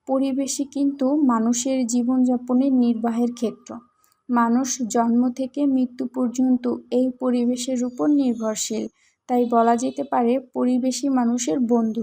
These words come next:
কিন্তু মানুষের অস্বাভাবিক কর্মকাণ্ডের ফলে দূষিত হচ্ছে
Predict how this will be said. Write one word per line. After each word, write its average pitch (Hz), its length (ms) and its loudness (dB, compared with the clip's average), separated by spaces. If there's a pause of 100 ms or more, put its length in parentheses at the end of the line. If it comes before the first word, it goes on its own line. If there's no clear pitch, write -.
(120)
কিন্তু 262 340 0 (1080)
মানুষের 240 560 0 (220)
অস্বাভাবিক 254 680 -4
কর্মকাণ্ডের 254 760 2
ফলে 254 360 0
দূষিত 240 440 -4
হচ্ছে 254 420 -2